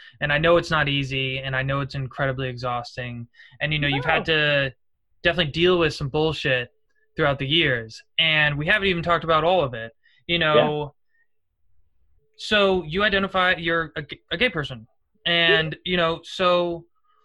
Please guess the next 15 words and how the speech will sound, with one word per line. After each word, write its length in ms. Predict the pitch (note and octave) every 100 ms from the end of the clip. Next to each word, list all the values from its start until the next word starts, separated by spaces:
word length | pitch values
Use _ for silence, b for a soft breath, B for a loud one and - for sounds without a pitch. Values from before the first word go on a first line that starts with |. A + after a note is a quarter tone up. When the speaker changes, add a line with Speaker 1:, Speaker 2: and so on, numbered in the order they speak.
| _ _ _ -
Speaker 1:
you 140 | F3 F#3+
know, 80 | E3
one 240 | F3+ A#3
thing 180 | B3+ A3
you 100 | G3
kinda 220 | G3 F#3+
said 220 | - F#3+
right 160 | F#3 F3
there 160 | D#3 C3+
really 400 | D3+ G3 G#3+ G3
got 180 | E3+
me 100 | D#3
kinda 220 | D3+ D3+ C#3
thinking, 260 | D3+ C3+ C3
like, 220 | B2+